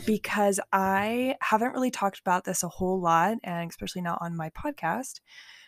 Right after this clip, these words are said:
but I'm finally feeling, after the year mark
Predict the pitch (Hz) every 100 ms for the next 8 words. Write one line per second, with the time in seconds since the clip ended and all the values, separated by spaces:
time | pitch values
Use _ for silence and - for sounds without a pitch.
0 | - 214 220 226 - 214 220 247 277 269
1 | 214 196 190 190 - 190 - 190 185 180
2 | 185 190 196 180 175 175 -